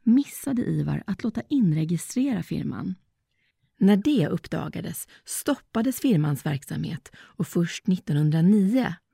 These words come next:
var allt vederbörligen ordnat. I överlåtelsen ingick också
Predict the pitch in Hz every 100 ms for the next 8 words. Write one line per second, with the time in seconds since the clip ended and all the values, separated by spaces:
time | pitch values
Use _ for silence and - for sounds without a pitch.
0 | _ 220 214 151 139 - 160 147 135 143
1 | 135 139 - 180 139 185 - - - _
2 | _ - 190 202 247 233 190 196 285 277
3 | - 151 - 147 175 240 185 156 208 -
4 | - - -